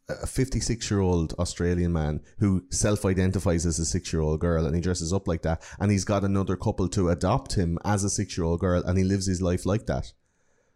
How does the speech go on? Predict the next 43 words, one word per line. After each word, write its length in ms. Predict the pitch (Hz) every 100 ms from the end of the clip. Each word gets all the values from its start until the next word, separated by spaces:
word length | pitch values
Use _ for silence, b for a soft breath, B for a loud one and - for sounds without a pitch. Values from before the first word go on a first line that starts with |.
| -
'Cause 80 | 104
that's 220 | 113 101
what 100 | 104
his 160 | 90 92
identity, 420 | 87 90 101 71
it's 140 | 90 110
like 240 | 98 - b b b -
the 180 | 101 -
nth 340 | 107 107 - -
degree 680 | 90 92 98 101 92 - 87
of 480 | 87 82 78 - -
identity 440 | 95 90 87 82 80
politics 600 | 85 101 - - - -
and 120 | 85
intersectionality. 800 | 87 82 - 78 - 80 92 78
Like, 140 | 78 78
these 140 | 90 -
people 160 | 71
are 40 | 80
like, 100 | 73 B B B B _
"I 320 | 98 95 95
feel 260 | - 95 92
like 160 | 85 87
I'm 240 | 85 - 90
a 80 |
woman, 320 | 92 101 113 98
but 100 | 95
not 140 | 95
only 180 | 98 95
am 100 | 92
I 80 | 85
transgender, 760 | - 87 85 - 95 95 87 -
I'm 220 | 87 85
also 380 | 87 87 - 82
a 40 | 78
six-year-old 600 | 90 - 87 80 71 78
girl." 320 | 69 71 - b b
So 160 | -
there's, 180 | 95 85
like, 280 | 90 90 - - 101
"Love 260 | 101 92
is 160 | 92 80
love," 540 | 87 87 71 - -